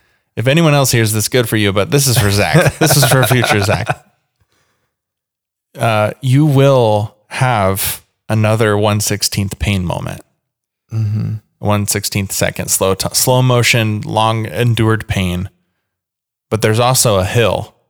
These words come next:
Speaker 1: right after that. And climbing hills sucks, <laughs> but it's fun to be on top.
Speaker 2: Yeah.
Speaker 1: It's fun to be on top of the hill. So go for it.
Speaker 2: Yeah.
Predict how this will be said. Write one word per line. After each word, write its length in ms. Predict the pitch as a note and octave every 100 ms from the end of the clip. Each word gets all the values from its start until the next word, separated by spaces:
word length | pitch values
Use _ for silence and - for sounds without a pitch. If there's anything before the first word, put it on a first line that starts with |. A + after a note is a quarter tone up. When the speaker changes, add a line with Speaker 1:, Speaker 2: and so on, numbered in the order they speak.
| _ _ -
Speaker 1:
right 160 | G#2+
after 260 | F#2+ F#2 -
that. 320 | - - - _ _ _ _ _ _ -
And 80 | G#2+
climbing 300 | C#3 D3 B2
hills 260 | C3 A2
sucks, 640 | - - G2+ F#2+ - - - - - _ _
<laughs> 320 | - A#2+ -
but 100 | G#2+
it's 140 | G#2
fun 180 | - A#2+
to 40 | A2
be 80 |
on 160 | G2+ F2+
top. 480 | G2 G2 - _ _ _ -
Speaker 2:
Yeah. 200 | - - -
Speaker 1:
It's 120 | D3
fun 200 | - A#2+
to 60 | A#2+
be 80 | A#2
on 140 | G#2+
top 220 | G#2 G2+
of 60 | A2
the 60 | A2
hill. 160 | A2
So 320 | A2+ A2 G#2+ G#2+ _ _ _ _ _ _ _ _ -
go 140 | A2 G#2
for 220 | - F#2+
it. 160 | - _ _ _
Speaker 2:
Yeah. 360 | B2+ - -